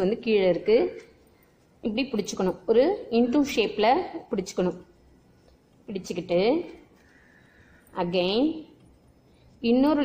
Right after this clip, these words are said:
leaves எடுத்து இந்த ஒரு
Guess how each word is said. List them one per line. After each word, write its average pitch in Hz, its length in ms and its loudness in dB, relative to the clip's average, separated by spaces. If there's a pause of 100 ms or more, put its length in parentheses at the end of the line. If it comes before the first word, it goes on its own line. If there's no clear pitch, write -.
leaves 247 340 -2
எடுத்து 175 300 0 (1400)
இந்த 247 260 2
ஒரு 240 140 6